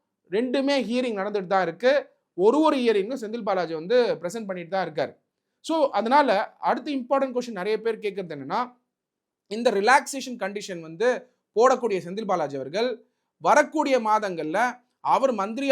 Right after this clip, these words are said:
ஆகிறதுக்கான பாசிபிலிட்டி கிரியேட் பண்ற பெட்டிஷன்ஸை போடுவாரா அப்படிங்கிற அந்த கேள்வி எழுப்பும்போது நம்ம புரிஞ்சுக்க வேண்டியது என்னன்னா, செந்தில் பாலாஜி அவர்கள் இப்போ பெயில் இருக்கிறதுனால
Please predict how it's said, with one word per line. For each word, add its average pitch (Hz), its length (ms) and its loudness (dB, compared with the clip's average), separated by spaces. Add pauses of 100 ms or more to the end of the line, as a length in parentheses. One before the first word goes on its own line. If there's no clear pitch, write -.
ஆகிறதுக்கான 202 600 0 (340)
பாசிபிலிட்டி 254 560 0
கிரியேட் 202 260 -6
பண்ற 165 180 -8 (280)
பெட்டிஷன்ஸை 247 520 2
போடுவாரா 220 480 8 (340)
அப்படிங்கிற 196 340 0
அந்த 156 200 -6
கேள்வி 208 260 -2
எழுப்பும்போது 151 480 -6 (580)
நம்ம 262 400 0
புரிஞ்சுக்க 262 340 -4
வேண்டியது 180 260 -6
என்னன்னா, 165 240 -4 (420)
செந்தில் 247 360 0
பாலாஜி 214 340 4
அவர்கள் 180 320 -2 (300)
இப்போ 226 280 2 (320)
பெயில் 294 320 4
இருக்கிறதுனால 165 540 -6